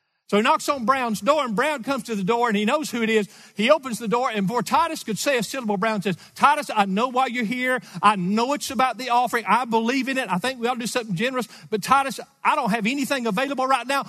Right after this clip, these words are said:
I'll have to give you something later." He started to close the door, and Titus sticks his foot in the door. So, "Mister Brown, before you close the door, let me tell you,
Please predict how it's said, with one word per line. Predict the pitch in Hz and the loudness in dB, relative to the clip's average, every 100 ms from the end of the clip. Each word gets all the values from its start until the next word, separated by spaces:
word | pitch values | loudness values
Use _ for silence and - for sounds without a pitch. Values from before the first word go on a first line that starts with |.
| - | -6
I'll | 196 190 | 0 2
have | 277 - | 2 -2
to | |
give | 190 262 | -4 -2
you | 240 | -2
something | 185 247 214 | -2 -4 -2
later." | 214 269 254 - - | -2 0 -2 -8 -6
He | 202 | -4
started | - 269 208 | 0 -2 -2
to | |
close | 185 254 262 220 | -4 -2 -2 -2
the | |
door, | 196 254 254 180 - | -2 0 -2 -4 -12
and | 147 | -6
Titus | 185 196 156 - - - - | -2 -2 -4 -12 -20 -20 -20
sticks | - 190 - | -8 -6 -6
his | 160 | -10
foot | 170 147 | -12 -14
in | 120 | -14
the | |
door. | 98 95 _ _ _ _ _ _ _ _ _ _ _ _ - | -14 -18 _ _ _ _ _ _ _ _ _ _ _ _ -2
So, | |
"Mister | 175 214 175 | -2 -2 -2
Brown, | 220 220 | -2 -2
before | 156 - 214 233 | -4 -2 -2 -2
you | 226 | -4
close | - 226 226 | -2 -2 -2
the | 254 | -6
door, | 220 185 156 | -4 -2 -2
let | 202 | -2
me | 262 | -6
tell | - 311 | -6 -4
you, | 214 | -2